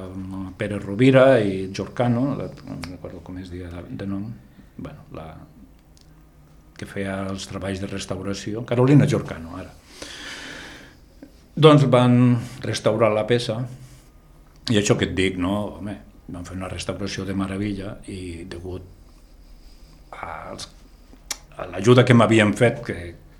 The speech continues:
no sé si l'hagués pogut, m'he gastat molts de diners, però no sé si l'hagués pogut pagar, doncs el més normal és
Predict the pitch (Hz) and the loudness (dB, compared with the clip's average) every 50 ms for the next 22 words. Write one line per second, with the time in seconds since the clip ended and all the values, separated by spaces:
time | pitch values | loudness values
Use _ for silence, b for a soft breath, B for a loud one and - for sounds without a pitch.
0 | - - - - 104 98 95 98 104 104 - 117 113 - 127 110 107 104 104 107 | -20 -20 -18 -16 -14 -12 -10 -8 -8 -6 -4 -2 0 2 4 4 4 4 2 0
1 | - - 113 - 113 123 156 190 - - 110 110 107 98 98 98 90 90 98 127 | -2 -2 -4 0 0 2 2 2 2 2 2 2 2 2 2 2 0 2 4 4
2 | 151 131 - - 92 92 95 98 92 107 107 107 101 101 107 104 107 101 - - | 4 4 2 0 -2 -2 -2 -2 -2 -2 0 0 2 2 2 2 0 -2 -2 -4
3 | 110 101 110 110 104 - - 107 104 110 110 113 135 143 143 - B B B B | -4 -2 -2 -2 -2 0 -2 0 0 0 0 -2 -2 -6 -10 -12 B B B B
4 | B B B B B B B B B B B B - - - 120 120 117 110 117 | B B B B B B B B B B B B -12 -4 0 2 2 4 4 4
5 | 117 117 120 113 139 139 127 120 131 135 131 135 143 143 143 - | 6 6 6 8 8 8 8 10 10 10 10 10 10 8 6 4